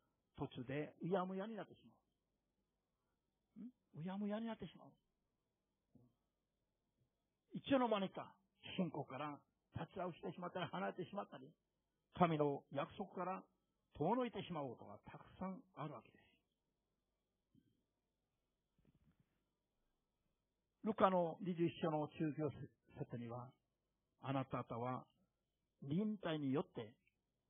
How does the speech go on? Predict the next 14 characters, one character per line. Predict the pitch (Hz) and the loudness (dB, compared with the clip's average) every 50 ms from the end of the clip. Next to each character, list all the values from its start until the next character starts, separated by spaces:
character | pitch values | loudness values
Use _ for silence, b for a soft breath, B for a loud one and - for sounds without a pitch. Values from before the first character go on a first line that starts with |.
| _ _ _ _ _ - | _ _ _ _ _ -4
命 | 175 151 143 127 123 - - 117 | 0 2 2 2 2 0 -4 -4
の | 110 107 - - - - - - | -4 -4 -6 -8 -14 -14 -6 -4
救 | 226 208 | 0 0
い | 185 | 2
を | 165 | 0
得 | 156 151 | 0 -4
る」 | - - | -6 -8
と | 139 | -10
あ | |
り | 135 131 | -8 -8
ま | 123 107 | -8 -8
す | - | -10
よ。 | - - - _ _ _ _ _ _ _ _ _ _ _ _ _ _ _ _ _ _ _ _ _ _ _ _ _ _ _ _ _ _ _ _ _ _ - - | -14 -18 -20 _ _ _ _ _ _ _ _ _ _ _ _ _ _ _ _ _ _ _ _ _ _ _ _ _ _ _ _ _ _ _ _ _ _ -4 2
聖 | - 185 190 | 4 6 6